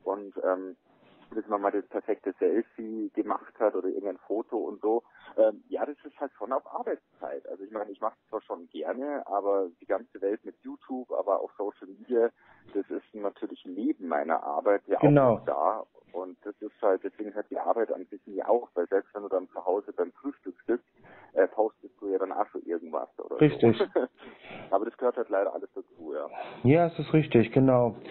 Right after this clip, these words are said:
Speaker 2: Ähm, du, die meisten Menschen meinen ja, also die meisten, die dich als Page Peter kennen, meinen ja, du bist, äh, einzig und allein der ewig, äh, treue Page vom Fürstenhof.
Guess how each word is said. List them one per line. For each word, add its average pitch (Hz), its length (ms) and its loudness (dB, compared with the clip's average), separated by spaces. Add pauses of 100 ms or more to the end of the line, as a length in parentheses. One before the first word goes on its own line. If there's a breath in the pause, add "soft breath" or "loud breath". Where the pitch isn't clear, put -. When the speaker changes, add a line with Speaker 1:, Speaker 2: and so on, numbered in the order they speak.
(420 loud breath)
Speaker 2:
Ähm, 196 440 6 (500 loud breath)
du, 131 260 6 (340)
die 127 100 8
meisten 151 500 6
Menschen 147 380 6
meinen 139 260 4
ja, 143 440 4 (260)
also 113 120 -4
die 117 120 4
meisten, 123 800 6
die 117 340 4
dich - 320 0
als 110 240 4
Page 117 320 6
Peter 139 280 6
kennen, 151 500 4 (680 loud breath)
meinen 127 260 6
ja, 147 120 4
du 131 120 2
bist, 147 460 2
äh, 135 260 10
einzig 139 460 4
und 127 160 8
allein 120 500 4
der 120 160 2
ewig, 135 600 4
äh, 123 340 10 (480 loud breath)
treue 131 280 4
Page 123 520 0
vom 123 160 6
Fürstenhof. 98 680 0